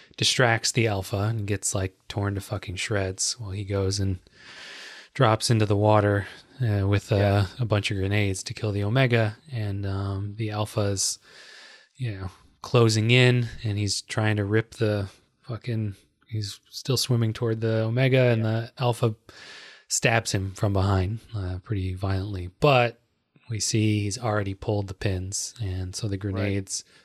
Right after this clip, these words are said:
Speaker 1: float down into the Omega and make it explode.
Speaker 2: Yep.
Speaker 1: Um,
Speaker 2: And it dies. The end. Not really. In fact,
Speaker 1: Yeah.
Speaker 2: there's more.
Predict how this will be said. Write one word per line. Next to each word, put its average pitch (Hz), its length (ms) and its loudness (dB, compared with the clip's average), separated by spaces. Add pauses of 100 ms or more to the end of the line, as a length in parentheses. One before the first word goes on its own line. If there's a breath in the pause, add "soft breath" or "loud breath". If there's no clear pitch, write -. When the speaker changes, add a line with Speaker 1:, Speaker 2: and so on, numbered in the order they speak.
(120 soft breath)
Speaker 1:
float 113 340 -8
down 117 300 2
into 110 180 -2
the 113 140 -2
Omega 107 480 -2 (480)
and 101 380 -10 (480 soft breath)
make 120 220 -2
it 139 80 0
explode. 131 720 4 (960 soft breath)
Speaker 2:
Yep. 160 160 2
Speaker 1:
Um, 98 340 -6 (360)
Speaker 2:
And 165 180 -2
it 160 80 -8
dies. 101 540 -8 (100)
The 139 180 -4
end. 113 380 -8 (560)
Not 113 180 -4
really. 98 200 -14 (1300)
In - 80 -12
fact, - 120 -6
Speaker 1:
Yeah. 113 160 6
Speaker 2:
there's 120 200 -8
more. 131 280 -8